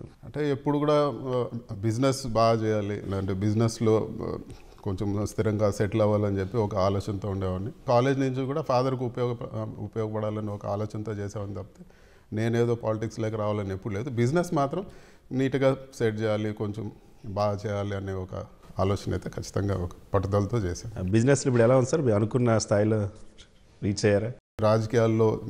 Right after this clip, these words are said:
Speaker 1: ఆ, సంపాదించాలనే ఆలోచన లేదు కాబట్టి బిజినెస్కి ప్రయారిటీ ఇస్తాం. బిజినెస్తో మా ఫ్యామిలీ కానీ ఇంకొకటి కానీ పిల్లలు అందరినీ కూడా ఆ బిజినెస్ ద్వారా సెట్ చేసి కొంచెం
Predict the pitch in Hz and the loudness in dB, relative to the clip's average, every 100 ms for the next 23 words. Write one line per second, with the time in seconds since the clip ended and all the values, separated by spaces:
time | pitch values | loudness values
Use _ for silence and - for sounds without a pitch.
0 | 104 104 - 104 107 104 104 101 98 95 | -6 -6 -4 -2 0 0 0 -2 -2 0
1 | 110 110 113 107 107 - - - - - | 0 0 -2 -2 -4 -8 -14 -20 -2 4
2 | 135 160 165 127 120 117 113 123 120 - | 6 6 2 0 -2 0 2 2 2 0
3 | 107 107 104 104 104 - 110 104 113 135 | -2 2 2 0 -4 -6 -2 2 6 6
4 | 135 - - 131 - - - - - 113 | 4 -2 -6 -6 -6 -10 -20 -16 -10 -4
5 | 107 104 110 107 110 101 101 107 101 104 | -4 0 0 2 0 0 -2 -2 -2 -4
6 | 98 95 95 110 - - - - 110 110 | -4 -6 -6 -8 -12 -20 -20 -6 2 4
7 | 110 110 107 113 113 107 113 143 113 104 | 4 4 4 2 2 0 -2 -4 -4 0
8 | 104 110 107 101 101 101 - 107 - 95 | 0 2 0 0 0 0 -2 -4 2 2
9 | 92 92 - - - - - - 107 104 | 4 4 2 -2 -6 -14 -16 -2 2 4
10 | 101 - | 2 -2